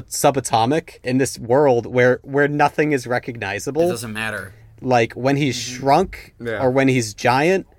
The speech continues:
Speaker 1: you can't really tell.
Speaker 3: That's
Speaker 2: Here's my
Speaker 3: you.
Speaker 2: question about that. Is, like, eh, obviously in the other movies, when he goes giant, he's super tall. When he goes super small, you know,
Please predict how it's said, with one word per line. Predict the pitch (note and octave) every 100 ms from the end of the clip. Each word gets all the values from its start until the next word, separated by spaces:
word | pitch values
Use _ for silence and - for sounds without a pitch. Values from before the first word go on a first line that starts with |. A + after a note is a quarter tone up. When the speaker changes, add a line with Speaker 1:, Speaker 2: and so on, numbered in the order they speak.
| _ _ _ _ -
Speaker 1:
you | A#2+
can't | - E3 E3+ _ _ -
really | C#3 D3+ D3+ B2+
tell. | - D3+ C3+ G2+ G2 - _ -
Speaker 3:
That's | B2 -
Speaker 2:
Here's | -
my |
Speaker 3:
you. | F#2
Speaker 2:
question | C#3 B2+ C3
about | G#2+ G#2 G2
that. | A2 G#2
Is, | G2
like, | B2 G#2+ - - - - - -
eh, | B2 - -
obviously | E3+ F#3+ F#3+ - D#3+ C3+ D3
in | C#3 C3 A#2 - - - -
the | B2 B2+ B2+
other | B2 A#2+
movies, | A#2 G#2+ A2 G#2+ G#2 F#2 -
when | A#2 G#2+
he | G#2
goes | G#2+ F#2+
giant, | D#3+ D3+ A#2+ A2
he's | G2 G2+
super | - A#2 G#2+
tall. | G2 G#2+ A2
When | A2+ A2 A2
he | G#2
goes | G#2+ G2+
super | - C3 A#2+
small, | A2 F#3 E3+ D3+
you | C3+ A#2
know, | A2